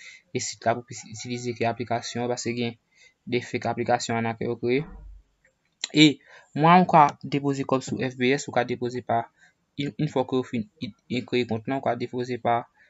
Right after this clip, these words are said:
Visa, Mastercard, Nedelè, S T P, Perfect Money, et cetera. Gen lòt mwayen toujou. La, ou gade en logo F C Barcelone nan la, ki se patnè de trading ofisyèl di F C Barcelone. Ou gade la. En, ok. E,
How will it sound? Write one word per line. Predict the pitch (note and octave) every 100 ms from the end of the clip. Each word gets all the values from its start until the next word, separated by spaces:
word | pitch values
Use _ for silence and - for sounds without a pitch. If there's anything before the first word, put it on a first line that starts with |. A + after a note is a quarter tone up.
| _ _
Visa, | B2 B2 A#2+ A#2+
Mastercard, | A#2+ A#2+ - A#2 A#2+ B2 C3 - _ _ _ _
Nedelè, | B2+ B2 B2+ A#2+ B2 C#3 _ _ _ -
S | -
T | -
P, | - B2+
Perfect | A2+ B2 - A#2
Money, | B2 B2 C#3 -
et | A#2+
cetera. | B2+ A#2+ A#2 A#2+
Gen | A#2+
lòt | A#2 -
mwayen | B2 -
toujou. | - - - _ - - - -
La, | C#3
ou | D3
gade | D#3 C#3+ C3+ B2 B2+
en | C3 B2+ - C3+
logo | C3+ B2+ C#3+
F | - -
C | B2+
Barcelone | B2+ B2 B2 A#2+ A#2+
nan | A#2+
la, | B2+
ki | -
se | -
patnè | B2 A2+ B2+
de | B2 A#2
trading | A#2+ B2 B2
ofisyèl | A#2+ A2+ A#2+
di | A#2+ A#2+
F | -
C | B2+
Barcelone. | B2+ - - - E3 - _ _ _ _ -
Ou |
gade | A2+ A#2+ A#2+ C#3+
la. | C#3 E3 _ _ _ _ _ _ _ _ _ _ _ -
En, | A#2+ -
ok. | - - - _ _ _ _ _ _ _
E, | -